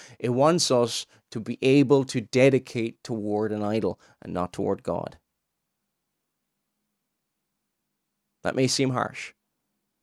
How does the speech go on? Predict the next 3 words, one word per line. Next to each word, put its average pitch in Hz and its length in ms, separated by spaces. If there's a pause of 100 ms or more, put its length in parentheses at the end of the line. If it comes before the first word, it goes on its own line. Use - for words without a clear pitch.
(2500)
but 113 120
it's - 180
true. - 420